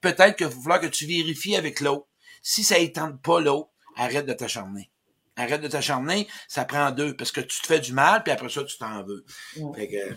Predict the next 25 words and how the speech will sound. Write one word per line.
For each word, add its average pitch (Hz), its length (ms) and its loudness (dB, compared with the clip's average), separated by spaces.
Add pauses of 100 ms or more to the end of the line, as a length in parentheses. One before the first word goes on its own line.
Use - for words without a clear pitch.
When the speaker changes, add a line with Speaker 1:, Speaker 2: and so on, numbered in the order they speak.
Speaker 1:
puis 104 180 -12
c'est - 340 -2
comme 131 220 -2
ça, 156 300 4
hein, 113 200 -2
puis, 95 340 -10
tu 139 100 -2
sais, 165 100 6
péter 151 300 0
Speaker 2:
Ouais. - 20 0
Speaker 1:
des 160 160 6
coches, 190 320 2
là, 170 260 0 (280)
on - 40 -12
va 117 80 -6
dire 151 180 0
une 156 80 2
affaire, 156 400 2
ça 120 180 -4
prend 147 180 0
vraiment 151 300 -2
beaucoup 165 260 -4
de - 60 -8
souffrance - 540 -2
refoulée. 117 500 -6